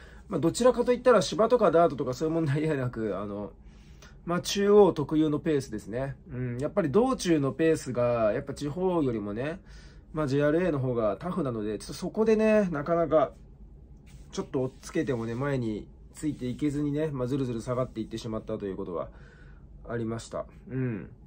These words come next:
まあ、やっぱり最後ね、あの、上がり四位ぐらいの足でね、上がってきているので、まあ、レッドルゼルとかと同じ位置にいたから、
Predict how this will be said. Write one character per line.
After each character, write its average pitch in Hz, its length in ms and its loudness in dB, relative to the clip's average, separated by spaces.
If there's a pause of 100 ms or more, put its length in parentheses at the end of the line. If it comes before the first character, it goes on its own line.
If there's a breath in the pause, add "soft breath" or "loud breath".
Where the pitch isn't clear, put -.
(580)
ま 139 100 -2
あ、 - 20 2
や 143 80 2
っ - 20 -10
ぱ 214 80 2
り 190 80 2
最 240 320 4
後 147 140 2
ね、 127 260 0
あ 113 240 -2
の、 107 100 -6
上 113 200 -2
が 190 140 4
り 202 340 2
四 196 320 6
位 214 40 2
ぐ 208 120 4
ら 170 100 4
い 127 60 -2
の 113 100 -4
足 127 180 -6
で 120 120 -4
ね、 110 220 -4 (800 loud breath)
上 160 120 -2
が 208 60 2
っ 208 60 -6
て - 160 -4
き - 60 -12
て - 100 -2
い 160 60 6
る 135 60 0
の 123 120 -2
で、 117 520 0 (340)
ま 165 100 0
あ、 - 20 4
レ 160 100 6
ッ 170 80 0 (100)
ド 220 120 2
ル 240 120 4
ゼ 214 140 6
ル 165 100 2
と 147 100 -2
か 123 180 2
と 120 200 -4
同 156 160 0
じ 156 180 -2
位 170 40 -2
置 151 160 -6
に 117 120 -4
い 110 40 -8
た 123 120 -2
か 110 120 -4
ら、 110 380 2